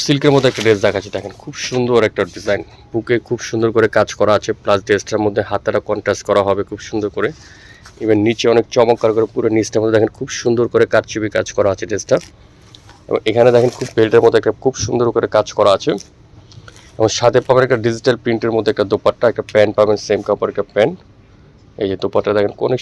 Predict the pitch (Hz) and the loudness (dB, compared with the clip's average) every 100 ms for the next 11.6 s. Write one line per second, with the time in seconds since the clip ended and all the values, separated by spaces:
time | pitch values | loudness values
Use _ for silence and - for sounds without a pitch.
0 | - 107 107 101 98 90 92 - - - | -4 -2 0 -2 -4 -6 -8 -8 -12 -16
1 | - - - - - - - - - - | -18 -20 -20 -20 -20 -20 -20 -20 -20 -20
2 | - - 127 123 - 107 104 101 104 101 | -6 0 2 2 2 0 0 -2 -2 -2
3 | 98 - - 101 - - - - - - | -4 -6 -4 -8 -10 -16 -18 -20 -20 -20
4 | - - - - - - - - - - | -20 -20 -20 -20 -20 -20 -20 -20 -18 -2
5 | 104 104 110 107 104 - 101 95 98 - | 0 2 2 0 -2 0 0 0 -2 0
6 | 101 101 - 113 110 127 - 139 139 127 | -2 0 0 0 0 -2 0 0 2 2
7 | 120 - 113 - 120 120 107 113 113 - | 2 0 -4 -4 -4 -2 -2 -2 -2 0
8 | 113 110 107 101 104 73 - 104 131 135 | -2 0 0 0 0 -4 -2 2 4 4
9 | - 117 131 120 123 - 117 117 110 107 | 2 2 2 4 4 4 2 2 2 0
10 | 117 139 - 117 - 110 113 104 107 107 | 0 0 2 0 0 -2 -2 -4 -6 -4
11 | - 110 - - - - | -4 -4 -4 -6 -6 -8